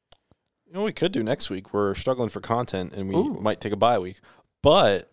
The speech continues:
Speaker 1: we could interview some roller hockey players on the show.
Speaker 2: <laughs> Really?
Speaker 1: I don't know.
Speaker 2: We'll, we'll have
Speaker 1: Could
Speaker 2: to make
Speaker 1: have,
Speaker 2: s-, we'll make
Speaker 1: but
Speaker 2: some content decisions.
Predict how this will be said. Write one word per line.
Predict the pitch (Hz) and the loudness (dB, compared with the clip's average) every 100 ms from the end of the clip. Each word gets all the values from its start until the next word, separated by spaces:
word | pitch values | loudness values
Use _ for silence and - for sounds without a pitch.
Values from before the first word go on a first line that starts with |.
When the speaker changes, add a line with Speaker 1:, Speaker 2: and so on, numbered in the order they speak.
| - | -20
Speaker 1:
we | |
could | 160 - - _ _ | -8 -8 -8 _ _
interview | - 175 170 | -8 -6 -4
some | 170 143 120 | -4 -4 -4
roller | 180 262 | -4 -6
hockey | 170 110 - | -10 -14 -14
players | - 92 98 | -12 -10 -10
on | |
the | - | -12
show. | - 92 196 - _ _ _ - | -10 -10 -12 -16 _ _ _ -12
Speaker 2:
<laughs> | - - - - - | -12 -12 0 2 8
Really? | 180 233 214 143 - - - - - | 10 10 10 8 4 -2 -20 -6 0
Speaker 1:
I | |
don't | 214 | 2
know. | 185 - - - - | 2 0 -8 -16 -2
Speaker 2:
We'll, | 151 214 240 | 6 8 8
we'll | 226 | 4
have | 254 | 6
Speaker 1:
Could | 339 | 4
Speaker 2:
to | 202 | 6
make | 185 | 6
Speaker 1:
have, | 151 | 6
Speaker 2:
s-, | 131 - - - | 4 -6 -14 -8
we'll | 170 226 | 2 6
make | 254 | 6
Speaker 1:
but | 226 | 4
Speaker 2:
some | 196 | -2
content | 165 160 160 165 120 | 2 2 4 4 4
decisions. | 120 131 123 120 117 | 4 6 4 0 -6